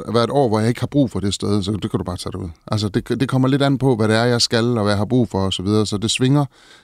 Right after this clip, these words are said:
sådan rigtig meget. Men der er, der er en, en verden derude, og der er faktisk en, en, en,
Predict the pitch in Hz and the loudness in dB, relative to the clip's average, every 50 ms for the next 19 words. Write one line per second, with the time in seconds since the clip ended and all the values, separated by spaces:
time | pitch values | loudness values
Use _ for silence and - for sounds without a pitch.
0 | _ _ - - 107 101 95 117 120 104 - 110 98 92 95 98 95 98 113 127 | _ _ -4 0 0 0 2 0 -2 -2 -2 -2 -2 0 -2 -2 -2 0 0 2
1 | 156 151 160 165 170 165 147 120 131 131 147 151 156 156 143 123 110 110 110 _ | 2 2 2 0 0 -2 -4 -4 -2 0 0 0 0 0 -2 -4 -6 -8 -12 _
2 | _ - 117 110 107 113 120 139 139 123 101 107 120 120 120 131 139 - 185 185 | _ 0 0 2 2 2 2 2 0 0 0 0 0 2 2 0 0 0 0 0
3 | - 180 160 139 - 131 135 135 131 104 131 135 135 127 120 | 2 2 2 2 2 2 2 2 2 2 2 2 2 0 -2